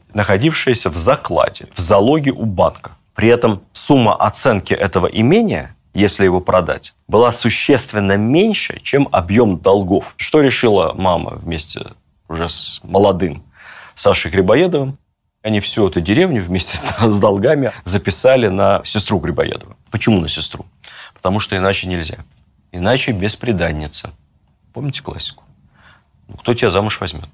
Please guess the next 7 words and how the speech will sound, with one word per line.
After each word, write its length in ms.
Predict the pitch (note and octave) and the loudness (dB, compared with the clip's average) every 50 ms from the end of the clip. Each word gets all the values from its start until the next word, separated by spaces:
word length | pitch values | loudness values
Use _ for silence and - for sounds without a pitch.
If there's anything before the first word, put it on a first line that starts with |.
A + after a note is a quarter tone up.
| _ _ - - | _ _ -20 -18
Хорошая 560 | - - - - F2 G2+ A#2 A2 - G#2 F2+ | -16 -14 -4 0 2 2 2 2 2 0 0
дворянская 500 | F2+ F2+ F#2+ G#2 G2 F2 - - F2+ E2 | 2 2 2 2 2 0 -2 -6 -6 -6
партия 420 | - - B2+ D3 - - - F#2 | -2 -2 -2 -2 -2 -6 -8 -6
не 120 | F2+ G2 G2+ | -6 -4 -4
составится. 720 | - A#2+ A#2 - - - - - - - - - - - - | -4 -4 -4 -4 -6 -6 -8 -8 -10 -10 -12 -12 -10 -8 -2
Надо, 220 | G2 A#2 B2 B2 A#2+ | 0 2 4 2 2
чтобы 380 | - - G2+ E2+ - - - | 0 -2 -4 -4 -4 -10 -16